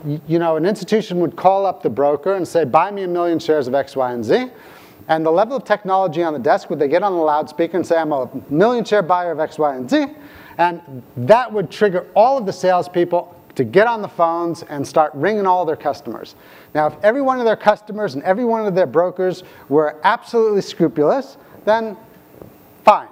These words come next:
But, you know, sometimes, um, somebody on the other end of the phone does not have the other side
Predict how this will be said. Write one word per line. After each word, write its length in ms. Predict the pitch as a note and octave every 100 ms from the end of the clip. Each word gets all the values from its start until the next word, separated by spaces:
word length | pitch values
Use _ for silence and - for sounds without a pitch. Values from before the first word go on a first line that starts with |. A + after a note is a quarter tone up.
| - _ - - _
But, 360 | C4 F3+ - - _ _ _ _
you 60 | D3+
know, 100 | D#3+
sometimes, 840 | - A3 - F#3 E3+ E3+ F3 - - -
um, 420 | D3 D#3 D#3+ D#3
somebody 520 | D#3 - F#3+ F#3+ F3+ F3
on 100 | E3
the 80 |
other 220 | E3 F3 F3
end 140 | D3+
of 60 | C#3
the 80 |
phone 520 | C3 D#3+ D#3 F#3 F#3 -
does 160 | D3 B2
not 160 | F3
have 160 | E3+ D3
the 100 | D3
other 180 | C3+ C3
side 420 | - F3+ G#3+